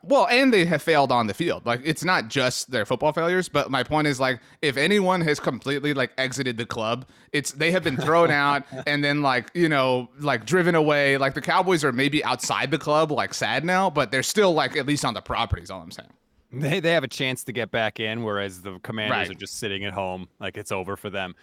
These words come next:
Speaker 2: But I, I
Speaker 1: Right.
Speaker 2: think your Cowboys are there, R J. You know, you talk about how they exist now only for leverage. I, I kinda think, like, they were blue bloods,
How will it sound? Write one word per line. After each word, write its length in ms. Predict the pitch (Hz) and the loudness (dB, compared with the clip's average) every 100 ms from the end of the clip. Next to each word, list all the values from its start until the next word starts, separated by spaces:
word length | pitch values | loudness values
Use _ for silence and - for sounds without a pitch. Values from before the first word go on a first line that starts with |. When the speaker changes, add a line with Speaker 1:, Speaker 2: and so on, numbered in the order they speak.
| _ | _
Speaker 2:
But 80 | - | -4
I, 60 | 160 | -2
I 160 | 127 | 0
Speaker 1:
Right. 100 | 156 | 0
Speaker 2:
think 140 | 233 254 | -2 -4
your 100 | 277 | -4
Cowboys 540 | - 220 202 214 196 | 0 0 4 2 2
are 80 | 202 | -2
there, 280 | 208 240 214 | -2 2 4
R 160 | 143 139 | 2 2
J. 220 | 143 139 | -2 -2
You 100 | 135 | -2
know, 60 | 139 | -6
you 180 | 165 | -6
talk 260 | 196 190 180 | -2 0 0
about 220 | 160 151 | 0 0
how 120 | 143 | 0
they 140 | 151 147 | 0 0
exist 380 | 127 113 156 - | -2 -6 -8 -4
now 220 | 160 151 | 0 0
only 260 | 147 151 143 | 0 -2 -2
for 200 | 131 131 | -2 0
leverage. 600 | 135 156 117 110 101 - _ _ _ _ - | 2 0 -2 -6 -8 -18 _ _ _ _ -12
I, 200 | - - | -10 -8
I 60 | |
kinda 360 | - - 180 233 | -10 -6 -2 -2
think, 300 | 180 226 220 | -4 -6 -4
like, 140 | 208 | -4
they 140 | - 180 | -2 -2
were 320 | 135 190 285 | 2 4 4
blue 280 | 220 226 202 | 2 0 0
bloods, 540 | 170 175 185 208 170 | 2 4 4 0 -6